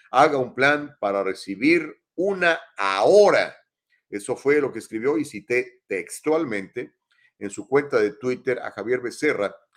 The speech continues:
el secretario de Salud del régimen de Joe Biden.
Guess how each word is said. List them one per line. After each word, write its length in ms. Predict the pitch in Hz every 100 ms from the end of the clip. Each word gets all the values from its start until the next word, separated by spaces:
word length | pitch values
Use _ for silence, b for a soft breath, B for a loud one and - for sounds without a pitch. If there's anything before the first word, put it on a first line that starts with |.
| _
el 140 | - 92
secretario 800 | 101 104 104 131 127 110 98 87
de 80 | 98
Salud 360 | - 107 120
del 160 | 107 95
régimen 420 | 107 113 107 92
de 160 | 90 87
Joe 300 | 113 113 92
Biden. 460 | 92 127 143 98